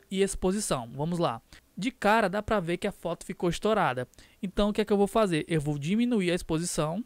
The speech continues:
Vou deixar aqui em menos zero vinte e três. E agora a temperatura. Dá pra ver de cara que essa foto tá muito avermelhada, então ela tá muito quente. O que é que eu vou fazer? Eu posso pegar esses conta-gotas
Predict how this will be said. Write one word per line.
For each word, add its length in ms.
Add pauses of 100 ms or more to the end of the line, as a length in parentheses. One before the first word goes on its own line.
(500)
Vou 80
deixar 280
aqui 180
em 80
menos 320
zero 240
vinte 180
e 60
três. 440 (600)
E 80
agora 400
a 60
temperatura. 800 (160)
Dá 100
pra 160
ver 120
de 100
cara 260
que 100
essa 160
foto 280
tá 100
muito 220
avermelhada, 680
então 300
ela 100
tá 160
muito 300
quente. 500 (320)
O 60
que 80
é 40
que 80
eu 60
vou 80
fazer? 420 (140)
Eu 120
posso 260
pegar 260
esses 140
conta-gotas 960